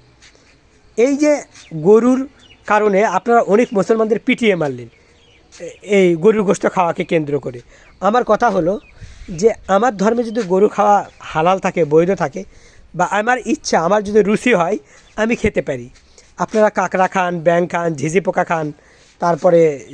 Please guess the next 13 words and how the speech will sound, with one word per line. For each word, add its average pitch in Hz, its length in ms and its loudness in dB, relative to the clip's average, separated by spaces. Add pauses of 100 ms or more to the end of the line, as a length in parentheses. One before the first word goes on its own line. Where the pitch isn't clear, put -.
যদি 180 220 0
বলে 175 200 4
গেলে, 170 160 0
আহ, 147 580 -6 (480)
কী 214 180 -4
যেন 240 120 4 (120)
আরও 214 120 0 (120)
পোকা 208 240 0
পোকা 202 180 0 (100)
আছে, 214 240 0
আহ, - 680 -8
এগুলো 208 300 2
খান, 175 140 -2